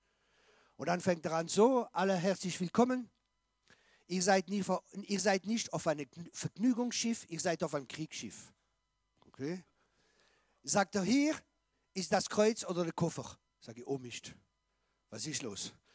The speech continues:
Ihr seid Sklave Christi. Sag ich, ich, ich bin der Sklave von niemandem. Ich war frisch bekehrt, voll rebellisch noch. Ich bin der Sklave von niemandem. Ich hab gesagt, die sind verrückt hier, ich werd gehen. Das ist nicht mehr normal.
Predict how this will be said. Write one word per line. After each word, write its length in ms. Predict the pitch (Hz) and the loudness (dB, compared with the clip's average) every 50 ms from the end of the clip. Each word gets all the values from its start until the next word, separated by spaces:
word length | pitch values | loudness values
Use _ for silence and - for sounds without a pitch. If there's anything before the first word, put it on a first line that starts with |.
| _ _ _ | _ _ _
Ihr 160 | - 214 226 | -2 0 2
seid 240 | 185 - 208 202 190 | 4 4 4 2 2
Sklave 420 | - - - 202 190 196 208 202 - | -2 0 2 2 4 4 2 2 -2
Christi. 540 | - - 190 190 - - - 165 120 - - - | -2 -4 -2 -2 -2 -4 -4 -8 -10 -12 -14 -18
Sag 140 | 110 98 117 | -16 -14 -14
ich, 80 | - - _ _ _ | -16 -16 _ _ _
ich, 440 | - 277 285 - - - - - - _ - - - _ _ - | 6 8 8 6 4 0 -4 -8 -12 _ -20 -20 -20 _ _ 6
ich 260 | 220 269 254 - - | 6 6 6 6 4
bin 140 | - 190 170 | 2 2 2
der 100 | 170 151 | 0 0
Sklave 380 | - - 190 175 190 190 175 | 2 4 4 4 4 2 4
von 160 | - 156 160 | 4 4 4
niemandem. 420 | 185 202 226 208 170 147 139 127 113 - - - | 4 2 2 2 0 0 -2 -4 -6 -6 -12 -10
Ich 80 | - - | -4 0
war 120 | 147 135 | 0 0
frisch 240 | - - 165 143 120 | 0 -2 -4 -4 -4
bekehrt, 480 | 131 127 - 175 170 147 120 - - - - - _ _ | -6 -2 0 0 0 0 -2 -6 -10 -14 -16 -20 _ _
voll 280 | - - 151 160 160 | -4 4 6 8 8
rebellisch 520 | 160 160 165 151 160 175 190 190 175 120 - | 8 6 4 4 2 2 2 0 -2 -2 -2
noch. 240 | 139 117 101 - - _ _ _ _ - - - - _ | -4 -6 -6 -8 -14 _ _ _ _ -20 -20 -20 -14 _
Ich 220 | - 196 208 180 165 | 0 2 2 4 4
bin 140 | 208 190 | 4 4
der 100 | 180 175 | 4 2
Sklave 340 | - - 185 175 170 170 175 | 0 4 6 6 6 6 4
von 160 | 170 156 160 | 4 2 2
niemandem. 260 | 160 156 156 151 143 127 | 2 0 0 -2 -2 -2
Ich 60 | 147 | -4
hab 60 | 131 | -6
gesagt, 200 | 123 131 120 117 | -6 -6 -8 -8
die 60 | 107 | -8
sind 160 | 113 120 113 | -10 -10 -8
verrückt 320 | - 127 127 165 208 - - | -8 -4 -4 -4 -4 -4 -6
hier, 120 | - 139 | -8 -8
ich 160 | 127 - - | -8 -8 -10
werd 160 | 117 104 - - | -10 -10 -8 -6
gehen. 260 | 160 156 110 - - _ _ _ _ _ _ _ - - _ _ _ - _ _ _ _ _ - | -6 -6 -6 -10 -14 _ _ _ _ _ _ _ -20 -20 _ _ _ -20 _ _ _ _ _ -6
Das 140 | - 190 - | -2 0 2
ist 220 | - - - - | 4 2 2 0
nicht 140 | 143 - - | -4 -6 -6
mehr 100 | 143 139 | -4 -4
normal. 380 | 131 131 135 175 185 139 110 | -2 0 0 0 0 -2 -4